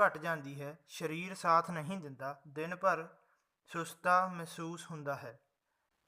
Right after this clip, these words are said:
ਹੁਣ ਸੋਚੋ ਜੀ, ਸਿਰਫ ਪਾਣੀ ਨਾ ਪੀਣ ਨਾਲ ਇੰਨੇ ਸਾਰੇ ਨੁਕਸਾਨ ਹੋ ਸਕਦੇ ਹਨ। ਇਸ ਕਰਕੇ ਦਿਨ ਵਿੱਚ ਘੱਟ ਤੋਂ ਘੱਟ ਅਸ-, ਅੱਠ ਦਸ ਗਲਾਸ ਪਾਣੀ ਜ਼ਰੂਰ ਪੀਓ।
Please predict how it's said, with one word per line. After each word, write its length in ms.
ਹੁਣ 140
ਸੋਚੋ 440
ਜੀ, 180
ਸਿਰਫ 320
ਪਾਣੀ 380
ਨਾ 260
ਪੀਣ 320
ਨਾਲ 300
ਇੰਨੇ 300
ਸਾਰੇ 280
ਨੁਕਸਾਨ 380
ਹੋ 200
ਸਕਦੇ 400
ਹਨ। 200
ਇਸ 220
ਕਰਕੇ 300
ਦਿਨ 260
ਵਿੱਚ 220
ਘੱਟ 140
ਤੋਂ 180
ਘੱਟ 160
ਅਸ-, 580
ਅੱਠ 160
ਦਸ 260
ਗਲਾਸ 320
ਪਾਣੀ 260
ਜ਼ਰੂਰ 400
ਪੀਓ। 440